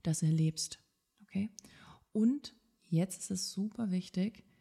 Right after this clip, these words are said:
diese Emotionen wirklich aufzudrehen.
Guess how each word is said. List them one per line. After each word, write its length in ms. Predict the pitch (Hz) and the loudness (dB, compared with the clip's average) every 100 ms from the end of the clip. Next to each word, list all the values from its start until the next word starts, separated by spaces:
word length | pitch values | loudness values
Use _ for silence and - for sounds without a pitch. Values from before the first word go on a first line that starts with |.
| _ _ _ _ - | _ _ _ _ 2
diese 420 | 190 190 196 - | 4 4 0 4
Emotionen 880 | 170 170 - - 180 185 180 170 156 | 4 4 2 0 4 4 4 2 2
wirklich 500 | 160 - 175 170 - | 0 0 -4 -4 -4
aufzudrehen. 720 | 175 160 - 170 170 170 170 | -2 -2 -2 -8 -4 -2 -2